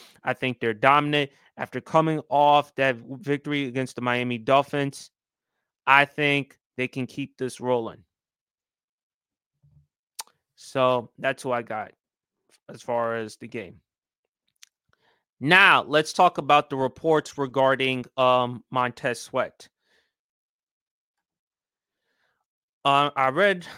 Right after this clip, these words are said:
something from an article from Nathaniel Marrero of Sports Illustrated. Um, this is, um, a report from Nikki,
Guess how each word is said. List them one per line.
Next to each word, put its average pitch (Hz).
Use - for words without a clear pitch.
something 165
from 147
an 127
article 143
from 135
Nathaniel 143
Marrero 135
of 120
Sports -
Illustrated. 165
Um, 135
this 160
is, 160
um, 131
a 127
report 139
from 131
Nikki, 143